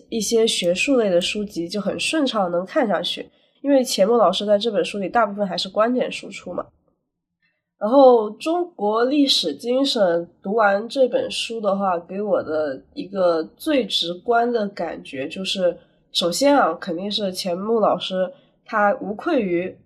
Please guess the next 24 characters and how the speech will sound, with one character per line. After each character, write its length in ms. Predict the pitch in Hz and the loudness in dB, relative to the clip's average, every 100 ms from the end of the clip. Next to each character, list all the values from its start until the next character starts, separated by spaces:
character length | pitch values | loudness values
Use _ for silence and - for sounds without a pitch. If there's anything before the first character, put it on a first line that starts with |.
| _ _ _ | _ _ _
国 180 | - 196 | -2 -2
学 240 | - 175 | 2 4
大 200 | 175 170 | 4 2
师， 360 | 180 - 170 170 | 2 -2 -4 -6
对， 240 | 185 175 - _ _ - | -4 -4 -4 _ _ -4
然 120 | 175 | 0
后 400 | 214 269 226 208 _ _ _ - | 6 6 6 0 _ _ _ -10
明 260 | 185 185 | -6 -4
显 320 | 226 - 185 - | -4 -4 -4 -4
的 80 | |
那 140 | 180 190 | -4 -6
个 100 | 185 | -6
特 240 | - 254 | -4 -4
征 200 | 185 175 | -2 -4
就 80 | 196 | -4
是 100 | 185 | -6
我 80 | 185 | -8
感 260 | 180 160 | -8 -8
觉 320 | - 120 - - | -8 -8 -8 -10
每 240 | - 185 160 | -4 -2 -2
一 80 | |
个 160 | 185 233 | -2 -2
个 220 | 226 294 254 | 0 0 0
体 440 | - - - - | 0 -12 -14 -14